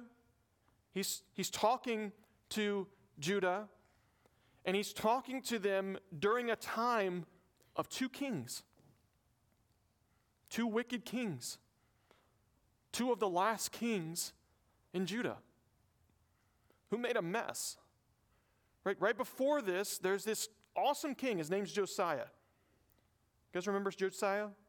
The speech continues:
Eight years old when he ran, when he, when he became king. And he's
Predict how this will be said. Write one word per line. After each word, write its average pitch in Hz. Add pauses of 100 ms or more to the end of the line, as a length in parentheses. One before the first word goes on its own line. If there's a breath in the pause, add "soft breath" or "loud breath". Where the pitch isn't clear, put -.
(800 soft breath)
Eight 196
years 196
old 202
when 202
he 202
ran, 202
when 185
he, 190 (180)
when 175
he 196
became 190 (400)
king. 208 (1400 loud breath)
And 175
he's 190